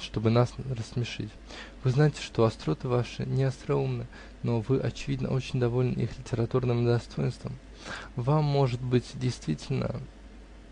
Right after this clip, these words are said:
случалось страдать, но вы нисколько не уважаете своего страдания. В вас есть и правда, но в вас нет целомудрия.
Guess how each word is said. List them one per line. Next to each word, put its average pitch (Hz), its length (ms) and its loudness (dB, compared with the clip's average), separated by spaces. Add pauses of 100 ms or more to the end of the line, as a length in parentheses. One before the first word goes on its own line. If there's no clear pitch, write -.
(400)
случалось 113 500 4
страдать, 117 480 8 (120)
но 123 280 2 (340)
вы 135 80 0
нисколько 143 460 2
не 143 100 4
уважаете 123 460 2 (160)
своего 120 240 2
страдания. 117 640 6 (560)
В 120 180 0
вас 131 380 4
есть - 460 0 (240)
и 139 80 0
правда, 123 560 6 (300)
но 123 180 2
в 113 140 -2
вас 123 300 4
нет 135 220 0
целомудрия. 131 640 0